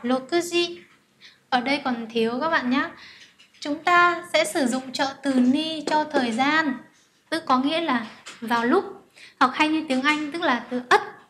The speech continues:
đúng không nhỉ? Kino watashi wa roku ji ni okimashita. Các bạn đừng quên trợ từ nhá. Kino watashi wa roku ji ni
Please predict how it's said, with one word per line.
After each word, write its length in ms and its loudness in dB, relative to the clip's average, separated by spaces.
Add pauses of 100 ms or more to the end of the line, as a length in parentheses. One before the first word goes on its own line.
đúng 140 0
không 120 2
nhỉ? 80 2 (1000)
Kino 560 4 (200)
watashi 540 -2
wa 220 4 (240)
roku 320 2
ji 280 -4
ni 180 -6 (760)
okimashita. 920 -2 (1600)
Các 80 -2
bạn 180 -4
đừng 220 0
quên 220 -2
trợ 220 -4
từ 120 0
nhá. 240 0 (2250)
Kino 520 2 (460)
watashi 420 -2
wa 260 2 (500)
roku 260 -2
ji 240 2
ni 240 2